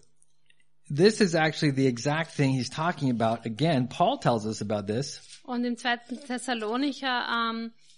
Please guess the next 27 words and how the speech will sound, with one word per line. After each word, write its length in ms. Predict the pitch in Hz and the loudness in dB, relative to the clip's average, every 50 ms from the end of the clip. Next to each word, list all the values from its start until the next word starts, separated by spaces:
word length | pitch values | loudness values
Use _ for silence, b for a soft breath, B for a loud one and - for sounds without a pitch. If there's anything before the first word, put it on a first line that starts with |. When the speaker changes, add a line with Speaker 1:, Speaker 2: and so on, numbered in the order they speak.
| _ - - | _ -18 -12
Speaker 2:
Kapitel 320 | 233 185 131 135 - 233 | -8 -6 -6 -6 -6 -4
Speaker 1:
Chapter 140 | 196 135 123 | -4 -4 -2
Speaker 2:
fünf, 200 | - 254 269 311 | -2 -2 0 2
Speaker 1:
two. 320 | - 139 139 139 139 139 139 - - | 2 2 2 2 2 0 -2 -4 -4
Speaker 2:
Kapitel 320 | 277 294 269 - 262 247 | -4 -4 -4 -4 -8 -10
zwei 460 | - - - 220 208 208 240 285 359 359 B B B B B B B | -14 -10 -6 -4 -2 0 0 0 0 -2 B B B B B B B
erzählt 380 | - 247 - - 285 269 254 | -10 -10 -8 -6 -6 -4 -2
uns 180 | 285 285 262 269 | -2 -2 -2 -4
Paulus, 600 | - - 220 214 233 254 277 277 269 269 - - | -4 -2 0 2 2 2 0 -2 -2 -4 -8 -10
ähm, 260 | - 240 226 226 233 226 | -6 -6 -4 -4 -4 -6
eigentlich 480 | 214 220 226 240 247 240 233 - - | -8 -8 -6 -6 -8 -8 -10 -10 -10
noch 220 | - 226 240 247 285 | -8 -6 -6 -6 -6
einmal 220 | 285 240 208 202 | -6 -6 -6 -8
davon. 340 | 196 196 - - 196 240 330 - - | -10 -12 -12 -10 -10 -8 -8 -6 -4
Speaker 1:
In 160 | 139 139 131 | -2 -2 0
verse 280 | 120 139 143 139 143 - | 2 2 2 2 0 -2
four, 300 | - 170 175 160 147 139 | 0 4 6 6 8 6
he 80 | 139 131 | 6 4
says, 360 | - 151 139 123 - - - - | 2 2 2 0 0 -6 -10 -4
this 220 | 120 131 139 135 - | 0 0 0 2 2
talking 320 | - 147 156 156 160 147 | 0 0 0 2 2 0
of 80 | 127 120 | 2 2
the 100 | 127 127 | 2 0
Antichrist, 640 | 143 160 160 151 143 - 135 123 123 120 120 - | 0 0 0 -2 0 2 2 4 4 2 0 -2
this 160 | - 120 - | -4 -2 0
man 220 | 127 127 131 139 139 | 2 2 4 4 4
of, 100 | 123 | 2